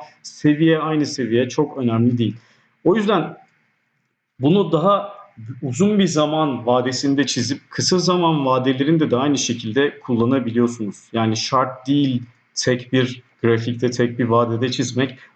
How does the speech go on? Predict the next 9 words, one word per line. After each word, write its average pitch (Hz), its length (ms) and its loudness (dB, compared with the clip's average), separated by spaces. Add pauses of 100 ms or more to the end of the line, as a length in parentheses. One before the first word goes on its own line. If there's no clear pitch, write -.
(100)
Bozulmuyor 160 720 2
grafik, 147 400 -2 (160)
onu 147 240 2
baştan 127 520 0
söyleyelim 123 560 0
çünkü 120 340 -4
bazılarında 117 680 0
bozuluyordu 117 580 2
biliyorsunuz. 107 560 -2